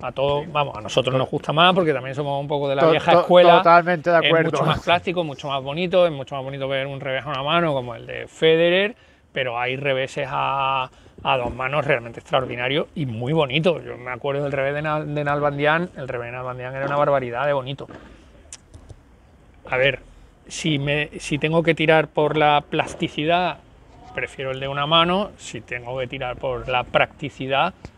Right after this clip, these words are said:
Speaker 2: Claro.
Speaker 1: tiro por el de dos manos.
Speaker 2: Pe-
Speaker 1: Eh, porque el único problema que tienes con el de dos manos, el problema es luego, eh,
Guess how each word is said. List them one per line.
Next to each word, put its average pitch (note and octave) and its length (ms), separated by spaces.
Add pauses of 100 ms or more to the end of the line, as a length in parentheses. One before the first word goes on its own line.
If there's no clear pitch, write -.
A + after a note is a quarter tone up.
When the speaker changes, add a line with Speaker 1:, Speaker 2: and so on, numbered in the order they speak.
(120)
Speaker 2:
Claro. A#2 160 (360)
Speaker 1:
tiro C3 240
por C3+ 180
el C3+ 120
de C#3+ 100
dos C#3+ 200
manos. D3 380 (260)
Speaker 2:
Pe- - 120 (100)
Speaker 1:
Eh, C3 400
porque C#3+ 720
el D3 200
único E3 280
problema E3 340
que D#3+ 80
tienes D#3+ 180
con E3 140
el D#3 160
de D#3 60
dos D3+ 120
manos, E3 300 (600)
el - 80
problema C#3+ 540
es D3 260
luego, E3+ 680 (420)
eh, C#3 420